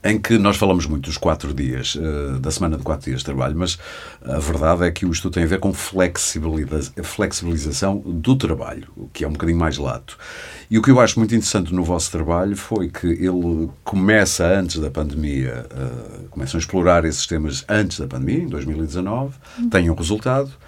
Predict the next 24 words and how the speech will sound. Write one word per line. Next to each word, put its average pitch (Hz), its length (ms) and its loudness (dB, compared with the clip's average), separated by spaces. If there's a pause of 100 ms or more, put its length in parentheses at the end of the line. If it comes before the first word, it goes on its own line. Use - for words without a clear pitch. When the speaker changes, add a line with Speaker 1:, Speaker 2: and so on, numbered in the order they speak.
(240)
Speaker 1:
acontece 156 420 2
a 82 60 0
pandemia, 110 560 0 (560)
voltam 95 640 6
ao, 85 380 4
ao 92 180 4
assunto 85 440 0
em 78 60 0
dois 76 220 -4
mil 73 240 -2
e 69 40 -4
vinte 73 300 -4
e 95 40 0
um, 135 100 0
final 71 360 -4
do 67 100 -4
ano 65 100 -2
passado, 117 560 -4 (540)
e 156 80 0
os 139 100 0
resultados 139 560 0
mudam 139 1200 4 (400)
alguns 151 480 4
significativamente. 139 1080 -2